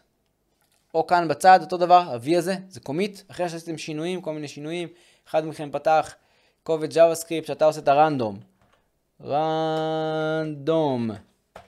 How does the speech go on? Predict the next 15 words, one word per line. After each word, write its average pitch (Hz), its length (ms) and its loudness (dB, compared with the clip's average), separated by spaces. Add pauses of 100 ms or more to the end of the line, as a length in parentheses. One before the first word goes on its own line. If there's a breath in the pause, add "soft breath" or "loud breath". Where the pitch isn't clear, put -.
(380)
JavaScript, 147 680 2
פתחת, 170 420 0
זה 151 120 0
אתה 160 140 2
פתחת 170 340 0
אותו, 185 260 0 (1080)
אה, 139 800 -6 (120)
כתבת 180 320 4
איזשהו 165 260 0
סקריפט, - 300 -6
סקריפט, - 280 -4
סקריפט, 175 260 -6
סקריפט, - 300 -8
סקריפט, 214 400 -4 (1080)
commit, 170 320 -4